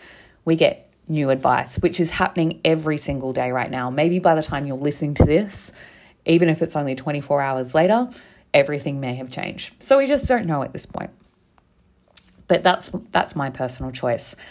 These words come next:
And not every vendor will be able to make that choice. And not every vendor works the same way. So just check in and ask them.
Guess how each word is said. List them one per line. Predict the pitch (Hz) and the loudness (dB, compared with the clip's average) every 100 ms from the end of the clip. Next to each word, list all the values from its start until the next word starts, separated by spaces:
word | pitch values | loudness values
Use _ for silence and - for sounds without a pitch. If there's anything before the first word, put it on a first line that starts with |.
| - - | -20 -4
And | 233 | 2
not | 254 - | 2 2
every | 254 262 | 2 2
vendor | 208 190 202 | 2 2 2
will | 185 | 0
be | 180 185 | -2 -4
able | 175 | -2
to | 170 | -4
make | 170 - | -4 -4
that | - - | -4 -4
choice. | - - - | -6 -4 0
And | 190 | 2
not | 220 | 4
every | 214 208 190 | 2 2 0
vendor | 180 170 | 2 2
works | 170 175 185 - | 2 2 0 -8
the | 170 | -12
same | - 131 131 | -8 -8 -8
way. | - - | -10 -10
So | - 277 | -6 -4
just | 311 370 - _ | -4 -8 -12 _
check | - 370 370 | -8 -6 -4
in | 320 165 | -2 -2
and | 185 | -2
ask | - 262 - | -2 -4 -4
them. | - - 160 | -8 -8 -12